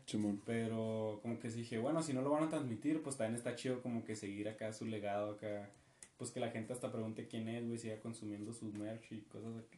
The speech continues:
Speaker 2: así. Como que digo, bueno, o sea, como marca, lo han
Speaker 1: Simón.
Speaker 2: manejado chido, porque dije, si, imagínate, güey, antes eras como que esa exclusividad era lo que te dejaba feria, ¿no? Pero, digo, quién sabe si se compense con que más gente llegue a ti, güey.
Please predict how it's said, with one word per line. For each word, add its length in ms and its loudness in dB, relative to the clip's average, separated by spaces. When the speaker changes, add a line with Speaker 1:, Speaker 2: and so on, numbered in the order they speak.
Speaker 2:
así. 340 -10
Como 200 -6
que 80 -2
digo, 180 0
bueno, 220 2
o 60 2
sea, 140 -4
como 140 0
marca, 480 0
lo 100 4
han 60 10
Speaker 1:
Simón. 140 10
Speaker 2:
manejado 420 2
chido, 280 0
porque 380 0
dije, 260 -2
si, 300 0
imagínate, 460 -4
güey, 120 2
antes 200 -2
eras 180 2
como 240 0
que 240 -6
esa 180 4
exclusividad 560 4
era 100 6
lo 80 2
que 100 0
te 100 -2
dejaba 360 2
feria, 260 2
¿no? 160 -4
Pero, 680 4
digo, 260 2
quién 140 0
sabe 260 2
si 400 2
se 180 -2
compense 480 -4
con 360 -2
que 100 -4
más 220 -2
gente 240 -4
llegue 180 -2
a 80 -4
ti, 160 -4
güey. 140 -4